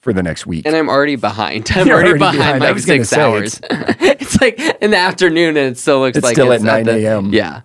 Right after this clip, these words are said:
Speaker 2: Um, number two, write down five things every day that don't totally suck.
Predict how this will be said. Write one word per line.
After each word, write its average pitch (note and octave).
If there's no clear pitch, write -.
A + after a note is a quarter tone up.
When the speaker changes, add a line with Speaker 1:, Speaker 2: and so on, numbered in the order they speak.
Speaker 2:
Um, A#2
number A2
two, G#2+
write A2
down E3+
five G#2+
things G2
every G2
day F#2
that E2+
don't G2+
totally F#2
suck. -